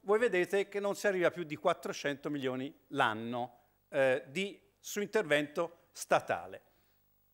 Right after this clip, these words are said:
L'obiettivo che noi ci siamo dati è l'obiettivo minimo. Io considero questo obiettivo, come diceva prima, noi abbiamo fatto, eh, Rendis l'abbiamo utilizzato per fare il fabbisogno, eh?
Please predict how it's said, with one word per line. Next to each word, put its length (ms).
L'obiettivo 460
che 60
noi 100
ci 120
siamo 260
dati 420
è 180
l'obiettivo 560
minimo. 400
Io 180
considero 460
questo 260
obiettivo, 840
come 180
diceva 340
prima, 280
noi 140
abbiamo 220
fatto, 680
eh, 260
Rendis 480
l'abbiamo 280
utilizzato 520
per 140
fare 580
il 120
fabbisogno, 920
eh? 260